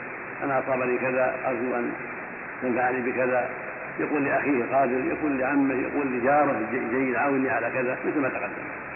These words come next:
أحياء حاضرون يسمعون ويعقلون ويستطيعون،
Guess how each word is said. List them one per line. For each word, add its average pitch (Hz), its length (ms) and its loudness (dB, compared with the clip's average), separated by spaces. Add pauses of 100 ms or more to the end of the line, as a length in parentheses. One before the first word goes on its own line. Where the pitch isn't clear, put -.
(320)
أحياء 110 400 4
حاضرون 131 640 4
يسمعون 147 380 2
ويعقلون 127 600 0 (520)
ويستطيعون، 127 640 -2